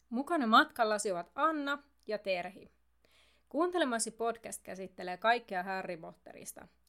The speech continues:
Luemme läpi Harry Potter-kirjat ja yritämme lisätä teidän ja meidän tietämystä velhomaailmasta.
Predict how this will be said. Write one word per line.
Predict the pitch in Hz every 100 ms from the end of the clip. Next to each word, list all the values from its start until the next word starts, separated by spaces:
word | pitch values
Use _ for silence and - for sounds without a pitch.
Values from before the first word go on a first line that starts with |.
| _
Luemme | 226 226 220
läpi | 185 180
Harry | 208 220 214 196
Potter-kirjat | 190 - - - 285 302 302 294 _ _
ja | - -
yritämme | 190 190 262 320
lisätä | 302 285 254 233
teidän | 226 220 208 196 190
ja |
meidän | 185 185 180 175
tietämystä | 180 175 175 - - 190
velhomaailmasta. | 214 190 180 170 - - - 196 -